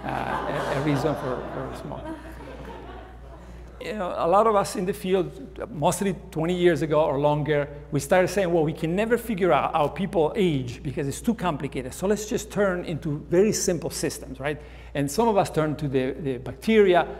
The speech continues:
the unicellular, uh, baker's yeast, what's used to make bread and, and wine. And some people study the worms. But, you know, something that I first had described many years ago was if you starve these organisms, you, you switch them from, from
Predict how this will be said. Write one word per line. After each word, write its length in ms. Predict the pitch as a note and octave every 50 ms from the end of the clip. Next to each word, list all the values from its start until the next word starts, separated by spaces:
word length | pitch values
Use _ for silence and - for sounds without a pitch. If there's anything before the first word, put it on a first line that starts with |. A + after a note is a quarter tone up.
| - - -
the 100 | C#3+ C3+
unicellular, 960 | C#3 B2 D3 E3 E3+ D3 - - G3+ F#3 F#3 E3+ D#3 D3+ D3 C#3+ C#3 C#3 C3+ - - - - -
uh, 160 | - C#3 D3
baker's 500 | C#3+ B2 D#3+ E3 - - D3 B2 G#2+ A2
yeast, 300 | D3+ G3+ G#3+ F#3+ - -
what's 180 | C#3+ C3 - -
used 200 | D3+ D3 C3+ -
to 60 | D#3
make 240 | C3+ B2+ A2+ B2 -
bread 420 | D3+ C#3+ C#3+ C#3+ C#3+ C#3+ C#3+ - C3
and, 200 | B2 B2 A#2+ -
and 180 | - B2+ C3 C3
wine. 320 | C3 D#3 F#3+ G#3+ A3+ G#3+ G#3+ - - - - - - - - -
And 80 | C#3+ A#2
some 140 | F3 C#3
people 280 | - F3+ D3+ C3+ C#3+ B2
study 260 | - - F3 D3+ C#3
the 100 | C3 C3
worms. 360 | C3 D#3 G#3+ A#3 A3+ E3 - - - - - - - - - -
But, 360 | - E3+ F3+ F3 - - - -
you 60 | G#3+
know, 80 | F3 C#3+
something 380 | - - A#3+ A#3+ A#3+ A#3 G3
that 280 | E3 D3+ C#3 C#3 - - - - - - - -
I 180 | - F3 A3+
first 340 | A3+ - - G3 E3 D#3 -
had 160 | D#3 C3+ B2
described 520 | C3 C3 - - - D3 A#2+ A#2+ B2 B2+ D3
many 160 | D3 D3 C#3+
years 240 | C#3 C3+ C3 A#2 -
ago 120 | - C3
was 320 | B2+ C3+ C#3+ D3+ D3 - - - - - - -
if 160 | B2 - -
you 80 | F#3 E3+
starve 500 | - - - - A3 G3+ A#3 A#3+ A3+ F#3+
these 180 | G#3 F#3 - -
organisms, 840 | - D#3+ E3+ D#3+ C#3+ D3 C3+ B2+ A#2 A#2 B2 A#2+ A#2+ B2 - - - - - -
you, 160 | D3 C#3 C#3+ -
you 200 | - C#3 C3+ -
switch 340 | - - G#3 C4 B3+ -
them 140 | - A3 G#3
from, 380 | - - F3 D3+ C#3+ C3+ C3+ -
from 360 | - - D3+ C#3+ B2+ C#3 -